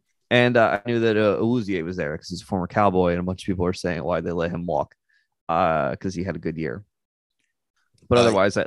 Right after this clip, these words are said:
Speaker 1: like, I, I, I didn't know any, uh, any of the other Bengals, uh, uh, defenders.
Speaker 2: I'm racking my
Speaker 1: Seth is,
Speaker 2: brains.
Speaker 1: Seth is now <laughs> is in,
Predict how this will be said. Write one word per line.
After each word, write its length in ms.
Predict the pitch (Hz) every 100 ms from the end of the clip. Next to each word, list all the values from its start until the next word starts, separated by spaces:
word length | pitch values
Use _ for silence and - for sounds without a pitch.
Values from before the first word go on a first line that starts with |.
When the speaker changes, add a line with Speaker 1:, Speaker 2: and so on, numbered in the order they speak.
| -
Speaker 1:
like, 160 | 57 -
I, 100 | 101
I, 400 | 92 98 101 -
I 40 |
didn't 120 | 101
know 100 | 98
any, 360 | 80 98 92 87
uh, 280 | 82 76 - -
any 180 | 101 95
of 100 | 90
the 120 | 80
other 220 | 71 65 - _ 73 -
Bengals, 340 | 78 69 69 -
uh, 360 | - 57 58 65 - -
uh, 100 | 71
defenders. 500 | 76 - - 113 - _ - - - - _ _ _ _ _
Speaker 2:
I'm 140 | 104 117
racking 320 | 143 147 147
my 140 | 120
Speaker 1:
Seth 300 | 196 202 160
is, 160 | 143 143
Speaker 2:
brains. 160 | 117 131
Speaker 1:
Seth 260 | 147 143
is 240 | 147 - -
now 220 | 151 143
<laughs> 280 | 139 117 -
is 200 | 131 -
in, 120 | 131